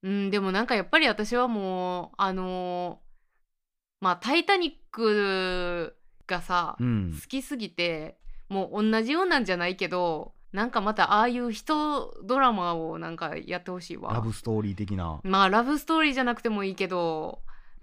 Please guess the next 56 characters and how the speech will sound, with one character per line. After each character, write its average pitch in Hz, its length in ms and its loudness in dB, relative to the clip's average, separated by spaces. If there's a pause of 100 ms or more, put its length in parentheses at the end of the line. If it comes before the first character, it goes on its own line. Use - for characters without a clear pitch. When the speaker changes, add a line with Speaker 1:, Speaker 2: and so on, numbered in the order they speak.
(280)
Speaker 2:
だ 90 60 -6
か 90 80 -6
ら 85 40 -6
俺 87 180 -6 (100)
ち - 80 -10
ょ - 0 -
っ - 20 -8
と - 80 -6
今 90 220 -2
ラ 127 180 2
イ 240 80 6
ン 254 100 4
ナ 254 120 4
ッ - 20 0
プ - 140 0
見 196 120 2
て 196 80 -4
も 160 120 -4
さ、 170 260 -8
Speaker 1:
う - 20 -2
ん。 190 280 -4
Speaker 2:
ジ 170 100 2
ェ 190 40 2
ー - 20 2
ム 226 100 0
ズ・ 185 60 -2
キ 247 80 0
ャ - 20 2
メ 220 80 0
ロ 127 60 -2
ン 104 40 -2
が 90 60 -4
撮 95 120 -8
っ - 20 -8
た - 100 -8
ん 95 40 -4
っ - 20 -6
て - 100 -14
ア 175 140 4
バ 208 180 6
タ 90 220 -4
ー、 - 80 -16
タ 190 220 4
ー - 20 0
ミ 180 140 2
ネ 156 160 4
ー 107 60 0
タ 80 380 -8 (140)
ー、 190 40 -4
Speaker 1:
な 233 480 6
あ。 170 60 6
Speaker 2:
エ 208 200 8
イ - 20 10
リ 110 180 2
ア 85 60 0
ン、 78 260 -6